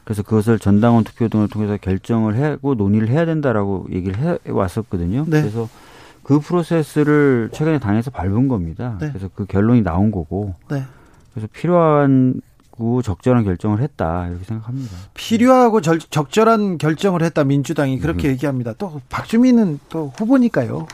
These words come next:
Speaker 2: 강력한
Speaker 1: 네?
Speaker 2: 후보니까요.
Speaker 1: 무슨 말씀-
Speaker 2: 자, 선식님, 박주민
Speaker 1: <laughs>
Speaker 2: 의원님, 판사들 탄핵은 왜 안 되나요? 판사들 문제 있다는,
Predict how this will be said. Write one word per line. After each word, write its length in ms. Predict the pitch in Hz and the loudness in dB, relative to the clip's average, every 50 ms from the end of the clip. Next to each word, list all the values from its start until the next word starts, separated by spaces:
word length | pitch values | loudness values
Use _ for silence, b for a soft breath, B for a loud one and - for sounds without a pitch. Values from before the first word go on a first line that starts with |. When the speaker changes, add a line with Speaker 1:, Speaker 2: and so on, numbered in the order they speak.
| - - - | -20 -14 -6
Speaker 2:
강력한 380 | - 143 165 202 214 214 - 165 | -2 -2 0 2 4 4 4 4
Speaker 1:
네? 40 | 202 | 4
Speaker 2:
후보니까요. 580 | 202 226 247 226 202 160 - 135 123 110 117 117 | 2 4 4 4 4 2 2 0 0 0 -2 -2
Speaker 1:
무슨 220 | 117 - 160 196 180 | 0 2 4 4 4
말씀- 200 | - - - - | 2 0 -2 0
Speaker 2:
자, 220 | 190 180 165 151 | 2 4 4 4
선식님, 800 | 143 - 226 247 254 247 196 214 240 226 208 202 196 202 190 170 | 4 4 4 6 6 6 6 6 6 6 6 4 4 2 0 2
박주민 420 | - 175 131 - 233 226 226 208 | 2 2 4 4 4 4 4 4
Speaker 1:
<laughs> 0 | |
Speaker 2:
의원님, 360 | 202 196 185 180 196 214 202 | 4 4 4 4 4 2 2
판사들 440 | - 165 214 226 220 233 208 214 202 | 2 2 2 2 4 2 2 2 0
탄핵은 540 | - - - 214 240 247 190 185 151 127 120 | -2 0 0 2 2 2 2 2 0 0 2
왜 140 | 123 151 190 | 4 4 4
안 240 | 143 123 120 123 120 | 4 4 2 0 0
되나요? 340 | 147 185 208 220 185 139 127 | 2 2 2 2 2 2 0
판사들 400 | - - 185 196 214 - 208 175 | -4 -4 -4 -2 0 0 0 0
문제 380 | 127 120 135 151 156 208 208 | 0 0 0 0 0 0 -2
있다는, 320 | 185 156 - 185 170 156 | 0 0 0 0 2 2